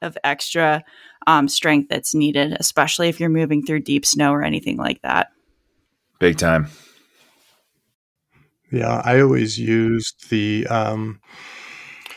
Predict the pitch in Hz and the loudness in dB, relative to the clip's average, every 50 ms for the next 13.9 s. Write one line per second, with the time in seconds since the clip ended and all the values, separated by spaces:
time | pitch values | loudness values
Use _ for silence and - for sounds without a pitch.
0 | - - - - _ _ _ _ _ _ _ _ _ - - 135 123 123 127 131 | -20 -20 -20 -20 _ _ _ _ _ _ _ _ _ 0 2 2 4 6 6 6
1 | 131 127 117 110 110 113 127 127 - - - 135 120 120 123 123 123 131 131 - | 6 4 4 2 2 2 0 0 -2 -2 0 2 2 4 2 2 0 -2 -6 -8
2 | _ _ _ - 131 127 127 127 131 131 123 123 127 127 131 131 127 - - - | _ _ _ 0 2 2 2 2 2 2 2 4 4 4 2 2 0 -2 -4 -6
3 | - - - - - - - - 127 117 - - 113 117 117 110 - - 117 117 | -8 -10 -12 -16 -18 -12 -6 -4 -4 -4 -2 -2 -2 -2 -2 -2 -2 -2 0 0
4 | 113 113 113 110 104 113 101 101 101 107 113 113 - 123 120 120 120 123 123 120 | 2 0 0 0 -2 -2 -2 0 -2 -2 -2 -2 -2 -2 -2 -2 0 0 0 0
5 | 123 120 - - 110 104 98 98 98 - 117 107 117 117 110 107 104 101 104 101 | 0 -2 -2 -2 0 0 0 -2 -2 -2 -2 -2 0 0 -2 -2 -2 -4 -4 -4
6 | 101 98 127 135 135 117 101 95 90 95 95 101 104 101 98 90 98 95 98 92 | -4 0 2 4 4 4 4 2 2 0 -2 0 0 0 0 0 -2 -2 -2 -4
7 | - 95 - _ - - 110 113 104 - - 117 101 - _ _ _ _ _ _ | -6 -10 -10 _ -4 0 0 0 -2 -4 -6 -8 -8 -8 _ _ _ _ _ _
8 | - - 120 113 113 - - 107 104 98 - _ - 139 123 107 110 101 104 98 | -8 -4 -2 -2 -2 -2 -6 -6 -6 -8 -10 _ -4 -4 -4 -4 -4 -4 -4 -4
9 | - - - 110 107 101 95 98 98 - - - - - _ _ - 107 - - | -2 0 2 2 2 2 0 -2 -6 -10 -16 -18 -18 -20 _ _ -6 -6 -4 -2
10 | - 113 104 104 101 104 95 101 - - 117 98 101 101 101 98 95 98 92 95 | -2 -2 -2 -2 -2 -2 -2 -2 -2 0 2 2 2 2 0 0 0 -2 -2 -2
11 | 95 92 95 101 - - - - - _ - - - - 104 92 - 57 58 58 | -4 -4 -6 -6 -4 -6 -6 -6 -10 _ -20 -14 -6 -6 -4 -4 -4 -4 -6 -6
12 | - - 127 127 - _ _ _ _ _ _ _ _ _ 117 113 120 120 117 107 | -8 -10 -14 -16 -18 _ _ _ _ _ _ _ _ _ -4 -2 0 0 0 0
13 | 104 98 101 98 98 95 - 104 101 98 95 92 92 95 - - - - | 0 0 -2 -2 -2 -2 0 2 2 2 2 0 -4 -6 -6 -8 -10 -10